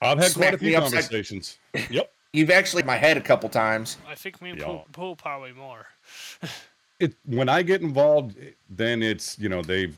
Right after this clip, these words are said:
Speaker 1: they've been in their head too fucking long.
Speaker 3: Mm-hmm.
Speaker 2: It's actually a fun, when I've started streaming a little bit more ti-, uh, frequently.
Speaker 1: Yeah.
Speaker 2: I would never, he would come into my chat, him and I first met, and he would,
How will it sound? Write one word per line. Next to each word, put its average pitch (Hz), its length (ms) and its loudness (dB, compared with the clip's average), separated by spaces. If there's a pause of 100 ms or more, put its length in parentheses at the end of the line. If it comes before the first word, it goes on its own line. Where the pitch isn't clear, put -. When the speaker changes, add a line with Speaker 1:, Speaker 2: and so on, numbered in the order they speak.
Speaker 1:
they've 101 200 -2
been 95 200 -6
in 98 180 -8
their 87 140 -6
head 82 180 -6
too 82 160 -12
fucking 69 300 -10
long. 55 200 -12 (480)
Speaker 3:
Mm-hmm. 131 280 -20 (1000)
Speaker 2:
It's 170 120 2
actually 185 340 2
a 117 60 -6
fun, 196 320 0
when 123 100 2
I've - 180 2
started 135 320 4
streaming 135 460 -2
a 110 60 -4
little 127 180 4
bit 117 220 -2
more 113 100 4
ti-, - 160 -8 (160)
uh, 95 240 2
frequently. 147 640 2 (440)
Speaker 1:
Yeah. 80 220 -10 (340)
Speaker 2:
I 170 80 4
would 151 160 0
never, 175 180 4
he - 80 -4
would 147 160 -2
come 151 180 6
into 147 140 -2
my 139 140 2
chat, 123 340 2
him 123 140 0
and 113 80 0
I 113 80 2
first 107 320 -2
met, 120 340 4
and 101 340 0 (240)
he 127 60 -6
would, 123 120 -8